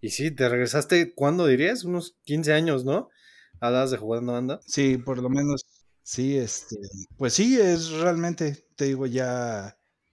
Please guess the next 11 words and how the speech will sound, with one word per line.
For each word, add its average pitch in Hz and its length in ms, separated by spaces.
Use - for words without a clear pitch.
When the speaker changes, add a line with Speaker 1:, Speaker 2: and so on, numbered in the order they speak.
Speaker 2:
pues 127 140
ya 135 260
tiene 139 600
rato 131 500
como, 82 760
como 123 240
esto, 123 240
¿no? 127 180
Te 135 100
digo, 110 380
hay, 117 180